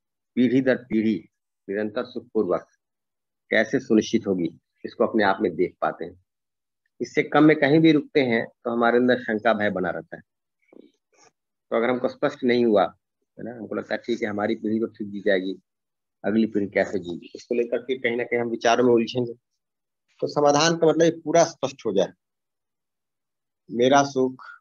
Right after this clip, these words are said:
हर व्यक्ति का सुख, मेरे अंदर समृद्धि का भाव, हर व्यक्ति के अंदर समृद्धि का भाव, पूरी मानव परंपरा के लिए निरंतर सुखपूर्वक जीने का कार्यक्रम की स्पष्टता,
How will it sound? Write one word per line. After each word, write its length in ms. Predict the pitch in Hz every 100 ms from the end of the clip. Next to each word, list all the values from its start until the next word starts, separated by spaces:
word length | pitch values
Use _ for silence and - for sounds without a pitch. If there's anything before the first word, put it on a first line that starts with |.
| _ _ -
हर 160 | 123
व्यक्ति 320 | 120 120 135
का 140 | 131 117
सुख, 340 | - 110 107 - _ _ _ _ _ _ _ _ _ -
मेरे 340 | 113 120 123 - - _ _ _ _ -
अंदर 200 | 117 117
समृद्धि 500 | 117 110 113 113 120
का 140 | 113
भाव, 300 | 104 104 104
हर 120 | 113 113
व्यक्ति 280 | 110 110
के 100 | 120
अंदर 120 | 117 110
समृद्धि 460 | - 104 107 107
का 120 | 101
भाव, 360 | 95 92 92 - _ _ _ _ _ _ _ _ _ _ _ _
पूरी 460 | 113 120 135 131 -
मानव 560 | 85 104 107 120 113 - _ _ _ _ _ _ _ -
परंपरा 400 | 101 104 120 120
के 180 | 120 107
लिए 300 | 95 92 - _ _ _ _ _ -
निरंतर 320 | 107 113 110
सुखपूर्वक 540 | 120 - 110 - 110 104
जीने 240 | 107 110
का 120 | 110
कार्यक्रम 420 | 101 98 95 113 110
की 100 | 107
स्पष्टता, 680 | - 95 - 95 90 80